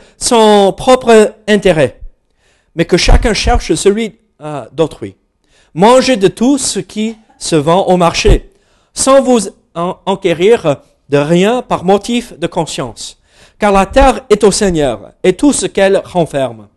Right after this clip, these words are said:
Si un non-croyant vous invite et que vous vouliez aller, mangez de tout ce qu'on vous présentera,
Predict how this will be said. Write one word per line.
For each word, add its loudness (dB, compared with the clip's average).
Si -2
un 2
non-croyant 4
vous 2
invite -4
et 0
que 0
vous 4
vouliez 0
aller, 0
mangez 0
de -4
tout -4
ce -12
qu'on -6
vous -8
présentera, -4